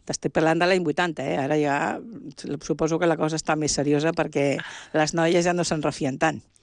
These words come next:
Ah, no, les noies, els nois, clar. Diu, és l'origen de la publicitat, inventar-se una mentira, fer-la córrer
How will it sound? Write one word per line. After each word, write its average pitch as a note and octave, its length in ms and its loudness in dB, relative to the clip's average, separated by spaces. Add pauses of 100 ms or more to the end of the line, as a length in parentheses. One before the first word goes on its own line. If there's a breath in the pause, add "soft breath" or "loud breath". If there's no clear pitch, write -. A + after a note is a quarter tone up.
(280 loud breath)
Ah, - 120 -6
no, - 140 -6
les D3 120 0
noies, D#3+ 280 2
els F#3+ 100 0
nois, E3+ 200 0
clar. D#3 260 -2 (640 loud breath)
Diu, G#3+ 240 4
és B3 240 4
l'origen C4+ 400 2
de C4+ 100 4
la G3 120 2
publicitat, D#3+ 760 -2 (160)
inventar-se E3+ 580 0
una F#3 140 2
mentira, D#3 520 -2 (280 soft breath)
fer-la A#3+ 420 2
córrer D4 340 2